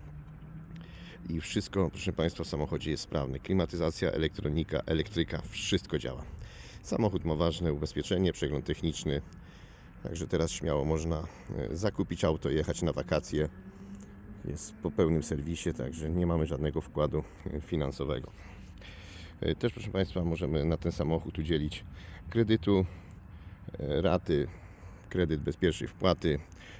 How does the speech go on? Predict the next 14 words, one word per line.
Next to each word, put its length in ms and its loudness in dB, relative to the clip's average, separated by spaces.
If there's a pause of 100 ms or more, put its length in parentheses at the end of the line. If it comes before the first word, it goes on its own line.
Formalności 640 4
załatwiam 500 2
wszystko 400 -2
w 60 -8
ciągu 400 6
maksymalnie 580 6
półtorej 340 2
godzinki. 380 2
Samochodem 440 0
można 300 0 (480)
odjeżdżać, 720 6 (920)
e, 260 4
do 180 6
domu. 240 -4